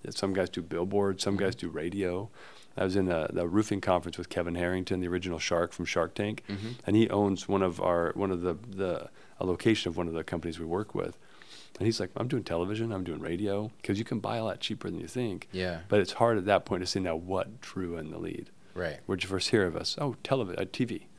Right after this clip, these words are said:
Speaker 1: You know, and, and now I can start attributing some value to that channel.
Speaker 2: Right, right,
Speaker 1: Yeah.
Speaker 2: right, right,
Speaker 1: I,
Speaker 2: definitely.
Speaker 1: and I think you, you, you were, we were talking about this a little before, but, like, the, I think it boils down to metrics, right? This is one thing I think a lot of painting companies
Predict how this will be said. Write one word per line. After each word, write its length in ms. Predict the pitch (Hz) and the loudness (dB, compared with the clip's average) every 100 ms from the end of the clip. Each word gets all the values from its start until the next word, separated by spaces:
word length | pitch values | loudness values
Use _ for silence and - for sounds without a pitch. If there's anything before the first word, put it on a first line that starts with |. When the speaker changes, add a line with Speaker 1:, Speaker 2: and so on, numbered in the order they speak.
| - - - | -20 -20 -8
Speaker 1:
You 80 | - | -4
know, 60 | 82 | -2
and, 260 | 85 87 - - - - | -2 -4 -8 -20 -12 0
and 80 | 95 | 4
now 180 | 90 90 | 6 6
I 40 | |
can 120 | 90 | 2
start 180 | - 87 | 0 0
attributing 380 | 82 98 87 85 | 0 0 0 0
some 160 | - | -2
value 180 | 87 85 | 0 0
to 100 | 80 | -2
that 140 | 85 - | -6 -6
channel. 360 | - 139 - - - | -6 -6 -8 -14 -4
Speaker 2:
Right, 220 | 85 76 90 | -2 -2 -4
right, 140 | 85 | -4
Speaker 1:
Yeah. 120 | 80 82 | -4 -4
Speaker 2:
right, 100 | 80 | -6
right, 160 | 82 - | -10 -10
Speaker 1:
I, 20 | |
Speaker 2:
definitely. 360 | 85 - 78 82 - | -4 -2 -2 -4 0
Speaker 1:
and 100 | 113 | 2
I 40 | |
think 220 | 117 208 127 | 4 2 2
you, 60 | |
you, 300 | 104 135 139 - - | 4 2 2 -4 -4
you 160 | 120 151 | 2 2
were, 100 | 120 | 6
we 120 | 143 | 8
were 60 | 139 | 10
talking 200 | 127 113 | 8 8
about 180 | 90 | 4
this 300 | 95 98 - | 4 2 2
a 60 | - | 4
little 160 | 107 98 | 4 4
before, 360 | 90 - 117 | 2 2 2
but, 120 | 95 85 | 2 0
like, 220 | 90 - | -2 -4
the, 200 | 82 73 - - - - - - - 98 | -6 -6 -10 -20 -20 -20 -20 -20 -8 -6
I 60 | |
think 280 | 101 123 131 | 0 0 0
it 120 | 107 | 2
boils 280 | 104 101 98 | 4 4 4
down 320 | - 90 90 | 0 0 0
to 320 | 90 - 90 85 | -2 -4 -4 -4
metrics, 800 | 82 82 78 - - - - - - - | -4 -4 -4 -6 -8 -6 -8 -8 -12 -6
right? 140 | 92 | -2
This 200 | 104 - | 0 0
is 60 | 98 | 4
one 220 | 107 107 | 6 6
thing 140 | 104 | 2
I 40 | 92 | 0
think 160 | 98 | 0
a 40 | 87 | 2
lot 180 | 85 87 | 2 0
of 60 | |
painting 240 | - 90 87 | -2 -4 -2
companies 460 | 92 90 90 87 | -4 -4 -6 -8